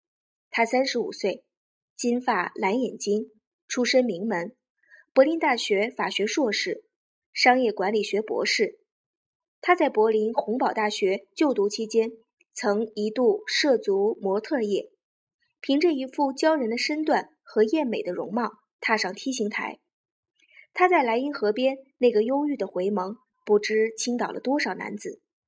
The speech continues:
成为模特界的一个经典。他在柏林洪堡大学度过了九年的时光，完成学业后继承父业，经营索林特博彩公司，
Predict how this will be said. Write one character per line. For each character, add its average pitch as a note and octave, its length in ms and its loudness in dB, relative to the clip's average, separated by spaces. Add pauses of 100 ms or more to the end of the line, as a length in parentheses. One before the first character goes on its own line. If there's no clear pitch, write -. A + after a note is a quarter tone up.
(280)
成 G#3+ 180 -2
为 G#3 160 2
模 F#3+ 220 0
特 C#4 200 0
界 A3+ 200 0
的 - 240 -6
一 F#3+ 100 -6
个 G#3 140 2
经 A#3+ 200 -2
典。 A3+ 280 -4 (1900)
他 F4+ 120 6
在 E4 160 4
柏 A#3+ 180 8
林 D4 160 -2
洪 A3 220 0
堡 A3+ 160 0
大 G#3 180 0
学 F3+ 300 0 (240)
度 B3 120 4
过 A#3+ 160 4
了 G#3 120 2
九 F3+ 180 -2
年 D3 180 -2
的 C4+ 80 4
时 F#3 200 -4
光， F#3+ 320 -2 (480)
完 G#3+ 160 6
成 A#3 160 2
学 A3 180 2
业 A3 140 2
后 G3+ 280 -4 (240)
继 D#4+ 200 4
承 A#3 200 -2
父 C4 220 -2
业， A3+ 300 2 (180)
经 B3 300 4
营 G#3 200 -2
索 G#3+ 240 2
林 E3+ 160 -2
特 B3+ 380 0
博 G3 100 0
彩 A3 200 -4
公 G#3 180 -4
司， A3+ 320 0